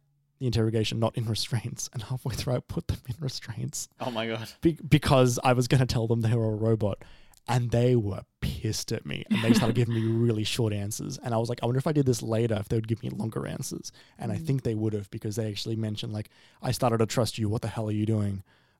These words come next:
Speaker 1: Um, it's really good. It's pretty intense. Um,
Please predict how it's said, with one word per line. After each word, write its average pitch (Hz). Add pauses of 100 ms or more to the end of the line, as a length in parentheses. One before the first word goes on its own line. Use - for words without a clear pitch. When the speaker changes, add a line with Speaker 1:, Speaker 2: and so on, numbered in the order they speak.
(120)
Speaker 1:
Um, 104 (500)
it's 139
really 123
good. 104
It's -
pretty 202
intense. 143 (340)
Um, 120